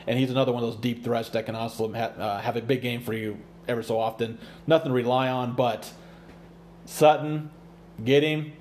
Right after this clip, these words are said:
If he's on your team, congratulations. You have a star in the making, and he may be the second half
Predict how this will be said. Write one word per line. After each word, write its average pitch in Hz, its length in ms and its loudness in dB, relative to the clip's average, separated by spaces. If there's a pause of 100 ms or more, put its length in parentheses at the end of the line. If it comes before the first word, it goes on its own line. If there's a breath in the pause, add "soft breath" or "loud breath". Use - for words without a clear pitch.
(180)
If 117 80 -4
he's 120 100 0
on 139 120 2
your 135 80 2
team, 139 360 0
congratulations. 127 880 0 (100)
You 143 340 2
have 127 240 0
a 117 120 -2
star 135 320 2
in 139 60 -2
the 135 60 -2
making, 117 480 -4 (280 loud breath)
and 113 140 -4
he 127 180 0
may 131 240 0
be 127 120 -2
the 120 100 -6
second 139 400 0
half 123 500 -4